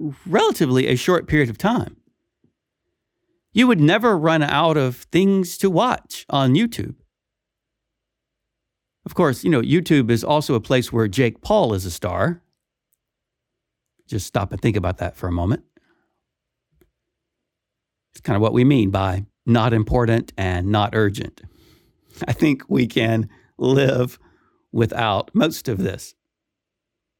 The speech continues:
A, a lot of this is nothing about nothing. And yet we're really grabbed by it. We stay hooked on it. We stay connected to it, and it becomes really an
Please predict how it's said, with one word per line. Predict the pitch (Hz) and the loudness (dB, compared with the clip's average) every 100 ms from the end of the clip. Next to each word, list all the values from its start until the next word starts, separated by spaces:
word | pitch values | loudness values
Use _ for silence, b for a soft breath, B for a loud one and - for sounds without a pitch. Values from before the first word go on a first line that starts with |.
| _ _ _ _ - | _ _ _ _ -10
A, | 120 110 - | -8 -6 -2
a | |
lot | 110 117 151 | 2 2 2
of | 151 135 | 0 0
this | 117 117 113 | 2 2 0
is | - 117 104 | -4 -4 0
nothing | 117 131 127 113 113 | 2 2 2 0 0
about | 101 98 | -2 0
nothing. | 131 151 - - _ _ _ _ _ _ _ _ _ _ _ _ _ _ _ | 0 0 -8 -14 _ _ _ _ _ _ _ _ _ _ _ _ _ _ _
And | - 113 | -2 2
yet | 113 113 | 2 2
we're | - 117 | 0 2
really | 107 127 | 2 2
grabbed | 151 123 120 117 | 2 0 0 -4
by | 101 101 98 | -4 -2 0
it. | 110 - | -2 -2
We | 113 | -4
stay | 104 117 104 | -2 0 0
hooked | 98 180 - | 0 -2 -2
on | 95 85 | -6 -4
it. | 90 - _ _ - | -8 -10 _ _ -6
We | 110 | -4
stay | 107 - 113 | -2 0 0
connected | 113 110 160 - 135 | 2 0 0 -2 -8
to | - 98 | -2 -2
it, | 92 90 - | -2 -4 -6
and | 107 | -4
it | 104 - - 107 | -2 -4 -10 -6
becomes | 113 - 120 110 104 - | -6 0 0 2 -2 -4
really | 104 113 107 110 | 0 2 2 0
an | 107 107 | -2 -4